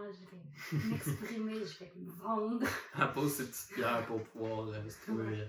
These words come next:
Speaker 2: des, des gens avec qui travailler.
Speaker 1: Ouais, exactement.
Speaker 2: Sinon, euh, pour ma part, euh, à moyen terme aussi, on va dire, pour l'instant, je suis quand même bien dans ma compagnie, mais je vais prendre de l'expérience.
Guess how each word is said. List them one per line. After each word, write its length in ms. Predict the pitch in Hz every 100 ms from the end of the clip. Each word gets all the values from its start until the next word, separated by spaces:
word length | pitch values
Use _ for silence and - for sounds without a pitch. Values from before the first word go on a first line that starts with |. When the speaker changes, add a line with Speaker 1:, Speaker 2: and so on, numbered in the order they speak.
| 104 - - - - - - - -
Speaker 2:
des, 160 | 120 117
des 140 | 117
gens 120 | 110 113
avec 140 | 107
qui 100 | -
travailler. 360 | - 107 104 - - -
Speaker 1:
Ouais, 120 | 220 -
exactement. 560 | 202 190 190 - 180 165 - - _ _ -
Speaker 2:
Sinon, 360 | - 139 143
euh, 120 | 120 113
pour 200 | 117 117
ma 140 | 113
part, 360 | - 127 127 123
euh, 160 | 113 107 107 _ _ _ _ _ _
à 120 | 120 117
moyen 360 | 113 117 110
terme 280 | 110 127 120
aussi, 140 | 117
on 80 | 131
va 60 | 113
dire, 160 | 120
pour 120 | 123 120
l'instant, 260 | 117 143
je 100 | 151
suis 20 | -
quand 120 | 120
même 180 | 117 120
bien 100 | 135
dans 80 | 123
ma 140 | 113
compagnie, 440 | 113 107 110 123 165
mais 120 | 131
je 100 | 117
vais 60 | 110
prendre 220 | 131 131
de 40 | 120
l'expérience. 520 | 117 - 117 113